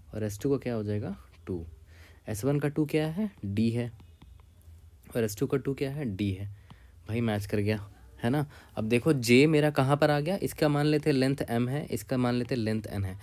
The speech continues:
देखो तो जे कहाँ आ गया, एन माइनस वन तक पहुँच गया, मतलब हमें पूरा का पूरा कैरेक्टर मैचिंग मिल चुका है,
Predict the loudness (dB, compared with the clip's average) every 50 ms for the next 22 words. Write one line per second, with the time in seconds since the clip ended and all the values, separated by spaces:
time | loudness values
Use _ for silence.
0 | -16 -20 -20 -18 -8 -6 -6 -4 -2 -2 -2 -2 0 2 4 6 6 6 6 4
1 | 2 0 -2 -4 -4 -2 -2 -2 -2 0 0 0 -2 -2 -4 -6 -4 -2 0 2
2 | 2 2 2 2 0 0 0 0 0 0 -2 -4 -2 -2 -2 -2 -2 -4 -6 -8
3 | -8 -6 -6 -6 -4 -2 -2 -2 -2 0 -2 0 0 0 -2 -2 -6 -10 -18 -20
4 | -20 -20 -20 -16 -8 -6 -4 -2 -2 -2 -4 -4 -4 -2 -2 -2 -2 -2 -2 -2
5 | -2 -2 -4 -4 -4 -4 -2 -2 0 0 -2 -2 -2 0 0 0 0 0 -2 -4
6 | -6 -8 -8 -10